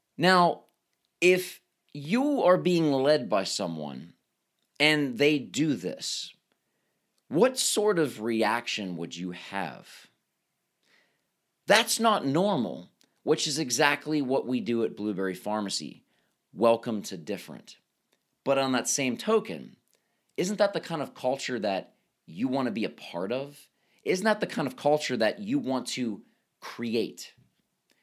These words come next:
Because all it takes is communication. Sharing where you're at. Communicating, showing compassion, leading like Jesus. Because that's exactly what he would do.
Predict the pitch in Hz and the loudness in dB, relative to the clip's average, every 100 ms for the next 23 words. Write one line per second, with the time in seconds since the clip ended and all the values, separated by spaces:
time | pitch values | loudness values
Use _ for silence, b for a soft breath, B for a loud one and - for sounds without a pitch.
0 | _ 135 131 127 - - 143 170 147 - | _ -4 -2 -2 -4 0 4 4 2 -4
1 | - 220 165 92 - - - _ _ _ | -8 -4 -4 -4 -10 -14 -16 _ _ _
2 | _ - 98 - 107 110 85 - 113 110 | _ -12 -10 -8 -6 -4 -6 -6 -6 -6
3 | - - _ b b b b - - - | -12 -18 _ b b b b -2 4 8
4 | 254 254 247 220 226 240 233 226 240 185 | 8 8 6 6 6 6 6 8 8 6
5 | - - _ _ _ _ _ _ _ _ | 0 -12 _ _ _ _ _ _ _ _
6 | _ _ - 233 240 226 - 208 147 104 | _ _ 0 4 4 4 4 6 4 2
7 | - 196 202 196 180 170 165 165 160 123 | 2 4 4 2 0 2 4 4 4 -2
8 | 90 b b b 117 151 190 190 185 180 | -8 b b b -4 0 0 0 0 -2
9 | - _ 117 131 139 139 - _ _ _ | -8 _ -4 2 4 2 -6 _ _ _
10 | - - 131 131 85 - - - - _ | -14 -4 -2 0 -4 -8 -12 -14 -20 _
11 | _ _ _ _ _ 123 143 135 143 - | _ _ _ _ _ -8 -6 0 0 0
12 | 107 113 143 147 123 104 104 98 - _ | -4 2 2 2 -4 -2 -4 -4 -10 _
13 | - 123 117 - 87 95 87 76 _ _ | -8 -6 -6 -10 -6 -4 -4 -8 _ _
14 | _ _ - 92 - | _ _ -6 -6 -6